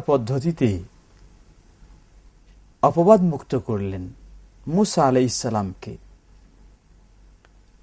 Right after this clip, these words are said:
আল্লাহ যদি মূসা আলাইহিস সালামকে নির্দেশ দিতেন, "হে মূসা,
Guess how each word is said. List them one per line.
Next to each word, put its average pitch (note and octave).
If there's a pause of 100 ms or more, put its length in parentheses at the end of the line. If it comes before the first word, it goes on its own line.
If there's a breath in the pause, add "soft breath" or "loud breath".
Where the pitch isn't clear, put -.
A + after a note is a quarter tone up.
(140)
আল্লাহ D3+
যদি D#3
মূসা G3+
আলাইহিস G3
সালামকে G3
নির্দেশ E3+
দিতেন, G3
"হে F3+
মূসা, F#3